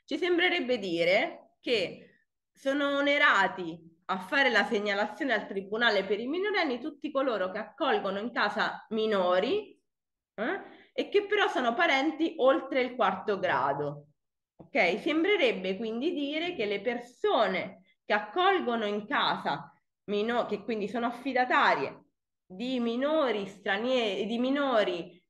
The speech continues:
eh, e sono parenti entro il quarto grado, non dovrebbero, sembrerebbe leggersi dalla norma, eh, attuare alcuna formalità. È da qui che è venuto la non chiarezza e quindi la necessità di un chiarimento.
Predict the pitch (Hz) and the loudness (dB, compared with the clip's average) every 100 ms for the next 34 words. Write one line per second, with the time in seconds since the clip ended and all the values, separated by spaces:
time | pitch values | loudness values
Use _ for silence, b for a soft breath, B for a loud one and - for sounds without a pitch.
0 | _ - 185 180 175 208 208 339 311 233 | _ -2 2 2 2 0 -4 -2 0 2
1 | 214 240 269 - 220 226 277 220 208 208 | 2 4 0 -2 -2 -2 -2 -2 -2 -2
2 | 269 - 480 277 170 170 208 262 320 349 | -4 -2 -2 0 2 2 0 -2 -2 0
3 | 403 320 190 190 214 269 330 - 156 151 | -2 0 -2 -4 -2 -2 -2 -4 -4 -2
4 | 170 208 180 139 139 156 151 - 151 - | -2 0 -2 -2 -4 -2 -4 -4 -8 -8
5 | - 131 208 370 254 180 185 240 339 - | -8 -4 0 0 2 0 0 -2 -4 -6
6 | - - 214 196 302 - - 339 208 226 | -10 -2 0 0 -2 -6 -4 0 2 2
7 | 247 214 233 - - 180 185 175 175 170 | 0 0 -2 -8 -12 -8 -4 -4 -2 -2
8 | 165 160 165 156 156 135 - - - 226 | -2 -4 -4 -2 -2 -4 -6 -8 -2 0
9 | 269 285 359 - 208 180 180 175 170 175 | 0 0 0 0 0 -2 -4 -4 -4 0
10 | 175 180 180 180 190 190 190 233 262 208 | 0 -2 -2 -2 0 -4 -4 -2 0 -2
11 | 208 254 254 240 208 190 190 190 190 - | -2 -8 -6 -6 -4 -2 -2 -6 -10 -10
12 | 220 185 165 165 160 151 156 131 120 143 | -4 -4 -4 -8 -6 -6 -4 -6 -6 -8
13 | 139 135 | -10 -12